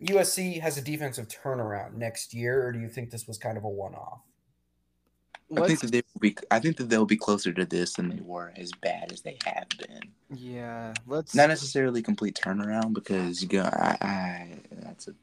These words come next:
Speaker 2: they, they have to be very, very different. But like I said, I think that they'll be closer to this form where there's, like, life. Um, I mean, 'cause they still gave up twenty-eight points. Like, obviously,
Speaker 1: Right, they weren't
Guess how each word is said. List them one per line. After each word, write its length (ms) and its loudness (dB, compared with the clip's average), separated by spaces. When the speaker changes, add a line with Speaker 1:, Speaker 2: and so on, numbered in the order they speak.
Speaker 2:
they, 300 -2
they 140 0
have 260 -4
to 80 -6
be 300 -2
very, 360 2
very 320 -2
different. 400 -4
But 120 -8
like 140 -10
I 40 -10
said, 200 -8
I 40 -12
think 180 -2
that 100 0
they'll 140 -12
be 100 -18
closer 400 -4
to 240 -6
this 240 -4
form 480 -4
where 140 -4
there's, 240 -6
like, 120 -10
life. 540 -2
Um, 560 -2
I 60 8
mean, 100 6
'cause 140 4
they 40 0
still 200 8
gave 240 4
up 140 -2
twenty-eight 420 -4
points. 560 -4
Like, 420 -6
obviously, 420 6
Speaker 1:
Right, 120 -6
they 80 0
weren't 560 -2